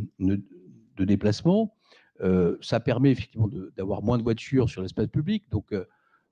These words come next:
euh, c'est quand même plus, plus agréable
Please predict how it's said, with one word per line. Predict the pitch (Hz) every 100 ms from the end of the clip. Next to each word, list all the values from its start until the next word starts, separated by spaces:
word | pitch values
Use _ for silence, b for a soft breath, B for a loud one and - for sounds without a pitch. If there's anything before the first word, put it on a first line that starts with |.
| -
euh, | - 110
c'est | -
quand | 107 120
même | 123 107 98 -
plus, | - 117 120 113 107
plus | - 110
agréable | 110 104 123 165 131 98